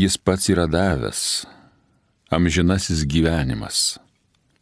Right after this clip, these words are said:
Aš tai parašiau apie tuos, kurie norėtų jį suklaidinti. Dėl jūsų patepimas, kurį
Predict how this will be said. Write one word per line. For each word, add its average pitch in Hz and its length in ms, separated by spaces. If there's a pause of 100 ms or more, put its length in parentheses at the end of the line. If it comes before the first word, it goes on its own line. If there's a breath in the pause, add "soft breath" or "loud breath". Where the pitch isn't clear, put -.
(1200)
Aš 98 240
tai 113 160
parašiau 104 480
apie 82 240
tuos, 92 480
kurie 76 240
norėtų 76 580 (300)
jį 71 160
suklaidinti. 80 960 (2000)
Dėl 98 160
jūsų 110 720
patepimas, 101 720
kurį 80 300